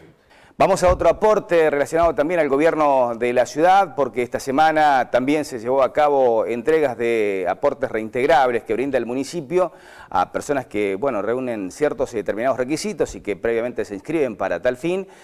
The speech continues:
en el marco de un programa denominado Construir Mejoras. Esto ocurrió a mitad de semana, donde se entregaron los aportes en un acto que se desarrollaba en salones del Centro Cultural.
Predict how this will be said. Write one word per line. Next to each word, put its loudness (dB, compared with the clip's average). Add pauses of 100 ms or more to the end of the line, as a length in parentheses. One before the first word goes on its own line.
(260)
en -2
el -2
marco 0
de -2
un -6
programa 2
denominado -2
Construir -4
Mejoras. -12 (200)
Esto 0
ocurrió 2 (220)
a -6
mitad -2
de 0
semana, 0
donde -2
se -12
entregaron 0
los -6
aportes -2
en -6
un -6
acto -4
que -16
se -6
desarrollaba -4
en -10
salones -8
del -8
Centro -10
Cultural. -12